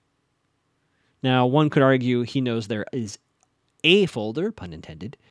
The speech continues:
The fact that he does not know which folder to go to immediately, very suspicious. Kinda puts a little question mark for me on this. At any rate, Holden wins his fight, huzzah!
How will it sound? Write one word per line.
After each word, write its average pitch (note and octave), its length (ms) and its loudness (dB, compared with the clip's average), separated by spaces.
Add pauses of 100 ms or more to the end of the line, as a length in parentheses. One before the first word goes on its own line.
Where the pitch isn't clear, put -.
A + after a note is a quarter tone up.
The - 80 -2
fact G#3+ 280 0
that G#3+ 80 0
he F#3+ 80 2
does E3+ 220 2
not E3+ 160 2
know D3 200 4
which C3+ 280 2
folder C#3+ 320 2
to - 120 -8
go B2+ 160 0
to B2+ 300 -6
immediately, D3 920 0 (800)
very D3 160 8
suspicious. - 640 -8 (680)
Kinda D#3+ 240 4
puts - 220 -2
a D#3 40 0
little B2+ 880 2
question C#3+ 300 2
mark G2 220 -8
for G#2+ 100 -8
me F2+ 140 -8
on D#2+ 140 -12
this. - 260 -16 (400)
At D3+ 80 0
any G3 180 4
rate, F2+ 200 -10 (180)
Holden E3+ 400 6
wins E3 220 6
his D3 120 0
fight, F#3+ 260 4
huzzah! G3+ 920 2